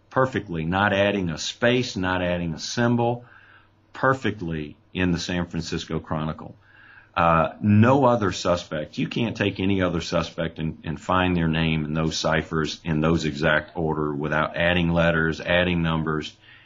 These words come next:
adding spaces, taking away symbols. That's one very compelling thing because he always, his ego was such that, "Hey, you know, you knew who I was back then. Now I know who you are, and you don't remember me.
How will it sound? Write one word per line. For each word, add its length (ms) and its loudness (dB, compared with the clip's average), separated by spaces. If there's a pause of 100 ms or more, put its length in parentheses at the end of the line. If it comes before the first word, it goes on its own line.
(120)
adding 280 4
spaces, 680 -2
taking 320 -2
away 260 -2
symbols. 640 -4 (880)
That's 260 2
one 360 4
very 280 2
compelling 440 -2
thing 240 -4
because 260 -6
he 80 0
always, 320 0
his 380 -2
ego 320 4
was 180 -2
such 280 0
that, 220 -2
"Hey, 300 0 (320)
you 140 0
know, 260 0
you 160 4
knew 140 6
who 160 4
I 140 4
was 420 -2
back 320 0
then. 400 -2
Now 300 0
I 40 2
know 160 0
who 100 -4
you 300 -2
are, 300 -4 (200)
and 160 2
you 100 8
don't 200 4
remember 380 2
me. 320 -6